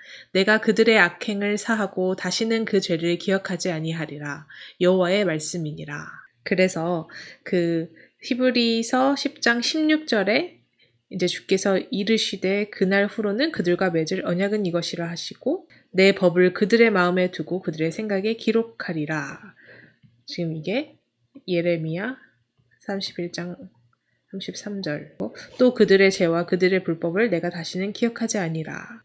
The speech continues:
하셨으니, 이것들을 사하셨은즉 다시 죄를 위해 제사 드릴 게 없다." 그래서 기억하지 않는다. 이게 이제 예레미야 삼십일 장 삼십사 절을 인용합니다. 그리-, 그래서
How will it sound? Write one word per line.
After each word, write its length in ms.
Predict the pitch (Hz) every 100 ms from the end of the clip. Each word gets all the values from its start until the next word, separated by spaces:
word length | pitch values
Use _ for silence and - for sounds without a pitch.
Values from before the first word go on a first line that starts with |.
| _ -
하셨으니, 760 | 208 208 - 175 170 277 - _
이것들을 580 | 175 175 175 - 170 208 233
사하셨은즉 1080 | - 269 277 277 254 - 226 220 214 277 -
다시 380 | - 180 196 214
죄를 320 | - 165 170
위해 240 | 160 190
제사 300 | 262 185 180
드릴 240 | 170 151 151
게 100 | 165
없다." 540 | - _ - 143 -
그래서 400 | - - 208 269 - _ _ _
기억하지 440 | - 180 - 190
않는다. 640 | 170 170 170 156 - 160 - -
이게 280 | 165 185 165
이제 400 | 135 190 302 - _ -
예레미야 640 | 180 196 185 170 190 285
삼십일 420 | 254 233 208 196 180
장 160 | 247
삼십사 480 | 269 240 - - 269
절을 400 | 247 226 240 254 -
인용합니다. 760 | 170 165 165 - 151 147 - _ _ - - - - - - - - -
그리-, 440 | - 220 220 - -
그래서 760 | - 214 220 175 180 180 156